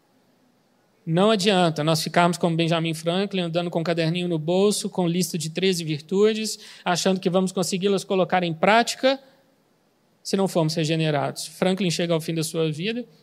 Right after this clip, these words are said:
extremamente frustrado, porque ele nunca saiu do ponto dois ou três,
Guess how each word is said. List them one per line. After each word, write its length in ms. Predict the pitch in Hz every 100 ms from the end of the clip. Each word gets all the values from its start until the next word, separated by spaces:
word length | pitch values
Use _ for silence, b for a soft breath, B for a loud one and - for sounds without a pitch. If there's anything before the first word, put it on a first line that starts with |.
| -
extremamente 560 | - 185 175 156 156
frustrado, 600 | - 208 208 - 175 208 - B B B
porque 220 | 175 160
ele 100 | 196
nunca 160 | 196 226
saiu 280 | 214 202 196
do 100 | 180
ponto 260 | 190 185
dois 300 | 180 170 170
ou 140 | 180 170
três, 520 | 165 165 185 190 -